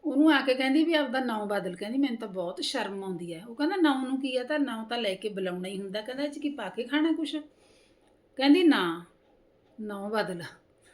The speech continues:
ਉਹ ਕਹਿੰਦਾ, ਉਹਨੂੰ ਡਰਾਬਾ ਦੇਤਾ। ਕਹਿੰਦੀ, "ਜੇ ਤੂੰ ਨਹੀਂ ਨਾਂ ਬਦਲੇਂਗਾ,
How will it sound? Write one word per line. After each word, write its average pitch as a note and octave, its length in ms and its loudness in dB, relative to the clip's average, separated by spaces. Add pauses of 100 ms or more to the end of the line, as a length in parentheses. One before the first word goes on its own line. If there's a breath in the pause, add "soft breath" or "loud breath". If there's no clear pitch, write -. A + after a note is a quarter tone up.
(600 soft breath)
ਉਹ B3+ 220 -2
ਕਹਿੰਦਾ, C4 480 2
ਉਹਨੂੰ C4 340 -2
ਡਰਾਬਾ G#3+ 380 0
ਦੇਤਾ। G3+ 420 -2 (840)
ਕਹਿੰਦੀ, B3 300 4
"ਜੇ C4+ 160 6
ਤੂੰ C4 140 0
ਨਹੀਂ A#3+ 260 2
ਨਾਂ A#3 180 0
ਬਦਲੇਂਗਾ, A3 640 -2